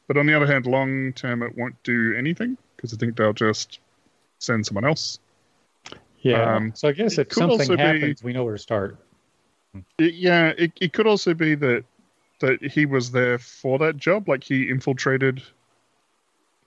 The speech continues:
Speaker 1: the orphanage in order to target the kids. And now that that job is kind of done, that they've given up on that, maybe.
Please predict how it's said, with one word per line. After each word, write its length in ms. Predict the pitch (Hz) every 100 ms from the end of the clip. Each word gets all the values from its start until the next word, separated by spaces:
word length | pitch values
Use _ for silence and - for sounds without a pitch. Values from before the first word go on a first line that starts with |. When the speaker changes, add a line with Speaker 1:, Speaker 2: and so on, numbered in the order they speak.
| -
Speaker 1:
the 60 |
orphanage 760 | 87 120 123 131 127 131 - - - _ _
in 160 | 139 120
order 220 | 120 131
to 720 | 131 - 135 131 131 135 135 - _
target 320 | - 139 135 131
the 80 |
kids. 600 | 123 - 170 185 - - _ _ _ _ _ _ _ -
And 100 | 127
now 120 | 135
that 120 | 123
that 140 | 123 120
job 240 | 131 131
is 100 | 127
kind 160 | - 127
of 140 | 113 -
done, 300 | 123 139 147
that 120 | 117
they've 140 | 113 -
given 180 | 123 117
up 160 | 127
on 120 | 139 139
that, 200 | 156 - _ _ _ _ _ _ _ _ _ _
maybe. 320 | 113 143 190